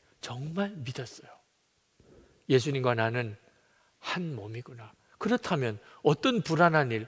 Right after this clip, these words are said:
어떤 두려운 일, 어떤 막막한 일이 있다 할지라도 더 이상 좌절할 이유가 없어요. 걱정하고 염려하고 분노할 이유가 없어요. 주님이 반드시 해결해 주실 것이니까.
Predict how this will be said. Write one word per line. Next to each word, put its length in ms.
어떤 380
두려운 480
일, 200
어떤 380
막막한 560
일이 200
있다 280
할지라도 640
더 180
이상 240
좌절할 540
이유가 240
없어요. 480
걱정하고 720
염려하고 640
분노할 540
이유가 320
없어요. 420
주님이 580
반드시 420
해결해 340
주실 280
것이니까. 520